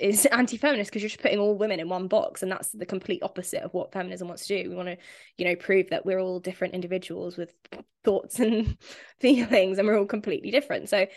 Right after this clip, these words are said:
I do completely agree with you, and I think it's okay to call out women, and it, it just is, uh, tricky, 'cause you don't wanna go, you don't wanna do it the wrong way where it do-, it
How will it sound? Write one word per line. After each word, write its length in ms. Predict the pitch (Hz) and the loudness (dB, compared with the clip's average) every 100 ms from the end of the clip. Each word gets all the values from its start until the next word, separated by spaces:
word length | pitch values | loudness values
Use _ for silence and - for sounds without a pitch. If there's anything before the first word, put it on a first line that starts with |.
| - - | -16 0
I 100 | 214 | 2
do 180 | 226 277 | 2 2
completely 480 | 269 233 208 180 202 | 0 -2 -2 2 2
agree 280 | 196 202 190 | 4 4 2
with 160 | 185 | -2
you, 200 | - 143 | -4 -2
and 120 | - | -4
I 60 | 185 | -6
think 180 | 185 190 | -6 -6
it's 120 | - | -2
okay 300 | 185 185 185 | -2 0 -2
to 100 | 180 | -4
call 220 | - 180 | -4 -4
out 140 | 175 - | -2 -2
women, 280 | 170 170 170 | -4 -4 -6
and 140 | 175 - - _ _ | -10 -16 -20 _ _
it, 100 | - 147 202 | -8 0 2
it 120 | 202 | 2
just 200 | 226 - | 0 -2
is, 120 | 190 - | 0 -2
uh, 60 | - | -2
tricky, 420 | - 220 - 254 | -2 -2 0 -2
'cause 180 | 269 214 | -2 -4
you 80 | 226 | 0
don't 300 | 240 226 - | 0 -2 -4
wanna 320 | 208 208 202 196 | -2 2 2 2
go, 320 | 202 190 190 - - | 2 2 0 -8 -10
you 100 | 196 | -4
don't 120 | 214 | -2
wanna 140 | 208 | -2
do 240 | 196 208 180 | -4 -2 0
it 220 | 180 - - _ - | -2 -4 -12 _ -2
the 80 | 185 | 2
wrong 280 | 190 185 | 0 2
way 320 | 185 180 175 175 | 2 2 0 -2
where 180 | 180 | -2
it 180 | 170 - - | -2 -4 -4
do-, 80 | 180 | -4
it 80 | - | -4